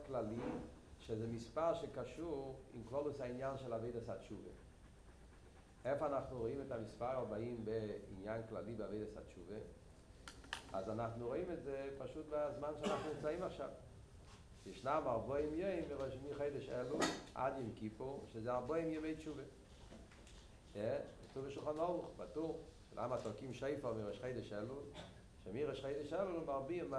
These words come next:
מתחילים ארבעים ימי רוצה. ארבעים ימי רוצה קשור עם זה שמשה רבינו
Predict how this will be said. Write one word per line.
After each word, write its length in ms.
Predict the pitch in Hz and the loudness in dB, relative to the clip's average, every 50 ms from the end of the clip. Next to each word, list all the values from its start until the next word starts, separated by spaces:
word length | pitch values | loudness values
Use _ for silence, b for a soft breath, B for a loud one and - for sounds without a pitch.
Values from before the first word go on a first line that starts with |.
| 131 135 131 | 2 2 2
מתחילים 460 | 131 127 - - 147 147 175 185 170 156 | 0 0 0 0 -2 0 0 2 4 4
ארבעים 400 | 143 143 127 160 170 170 165 160 | 4 6 6 6 6 6 6 4
ימי 240 | 160 156 156 156 | 2 2 2 2
רוצה. 340 | 151 143 143 143 - - - - - - - - - - - - - - - | 2 4 4 4 4 2 -4 -8 -10 -12 -14 -16 -16 -16 -16 -16 -16 -10 -6
ארבעים 340 | 98 98 98 127 151 165 156 | -4 0 4 4 4 6 4
ימי 240 | 143 135 139 147 147 | 2 2 0 0 2
רוצה 420 | 139 127 135 143 139 143 165 165 165 165 | 4 6 6 6 6 4 2 0 0 0
קשור 280 | - 104 - - 151 151 | 0 -2 0 0 0 2
עם 140 | 135 120 107 | 2 0 0
זה 200 | 107 127 143 - | 2 2 2 2
שמשה 380 | - - 120 135 139 113 131 | 0 -2 -2 -2 -2 -2 0
רבינו 500 | 113 110 104 107 110 117 127 139 151 156 | 2 2 2 2 2 2 2 2 0 0